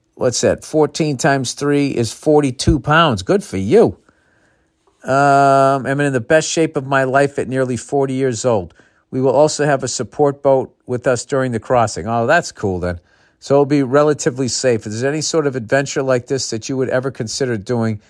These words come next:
keep up the great work. You know what I always wanted to do? I always wanted to ride a bicycle for one leg of the Tour de France. Um,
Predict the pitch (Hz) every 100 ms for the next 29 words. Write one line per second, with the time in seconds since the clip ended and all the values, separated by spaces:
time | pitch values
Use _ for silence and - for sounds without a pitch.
0 | _ _ _ - 147 143 151 - 131 135
1 | 131 120 120 - 131 139 147 147 143 151
2 | 147 143 135 160 160 - _ _ - 127
3 | 147 131 143 139 131 131 131 131 107 127
4 | 131 - 120 131 120 - _ - 131 117
5 | 120 135 131 127 127 117 104 - 110 110
6 | - 127 117 107 - 113 101 - - _
7 | _ _ _ _ _ _ _ _ 117 113
8 | 113 113 113 113 113 110